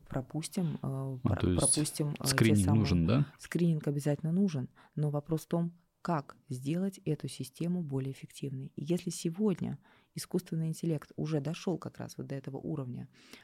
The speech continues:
Speaker 1: а, чтобы на массовом скрининге не пропустить патологии, вот как раз этот процесс, вот эти девяносто процентов, вот эти девяносто,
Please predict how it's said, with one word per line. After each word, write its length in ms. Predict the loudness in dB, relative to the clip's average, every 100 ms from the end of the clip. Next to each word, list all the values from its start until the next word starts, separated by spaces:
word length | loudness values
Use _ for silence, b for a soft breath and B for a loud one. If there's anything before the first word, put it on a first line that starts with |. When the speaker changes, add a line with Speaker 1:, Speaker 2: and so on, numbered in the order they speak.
| B
Speaker 1:
а, 160 | -8 -8
чтобы 320 | -6 -6 -4
на 140 | -4 -2
массовом 540 | -4 -4 -6 -8 -8
скрининге 600 | -6 -4 -2 -4 -6 -10 b b b
не 160 | -4 -2
пропустить 580 | -4 -8 -8 -4 -4 -4
патологии, 460 | -4 -2 -2 -4
вот 200 | -6 -6 _ _
как 200 | -6 -4
раз 220 | -2 -4 -2
этот 280 | -2 -2 -6
процесс, 360 | -8 -8 -6
вот 140 | -4 0
эти 180 | -2 -2
девяносто 600 | -4 -4 -2 -4 -4 -6
процентов, 720 | -4 -6 -4 -4 -4 -8 -14 -8
вот 120 | -2
эти 160 | 0 0
девяносто, 640 | -2 0 0 -2 -8 -14